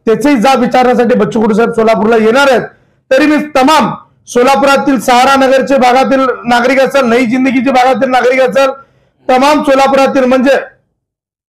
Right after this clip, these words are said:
पत्रकार भवनपासून ते जुना बोरामणी नाक्यापर्यंत राहणाऱ्या सर्व नागरिकांना सुद्धा विनंती करतो,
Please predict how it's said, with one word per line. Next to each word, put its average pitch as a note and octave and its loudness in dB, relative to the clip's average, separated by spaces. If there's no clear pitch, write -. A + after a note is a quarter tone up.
पत्रकार C4+ 0
भवनपासून C4+ 0
ते - -8
जुना C4+ 0
बोरामणी C#4+ 0
नाक्यापर्यंत C#4 0
राहणाऱ्या C4 2
सर्व C4+ 0
नागरिकांना C#4 2
सुद्धा C#4+ 0
विनंती C4+ 0
करतो, C#4 0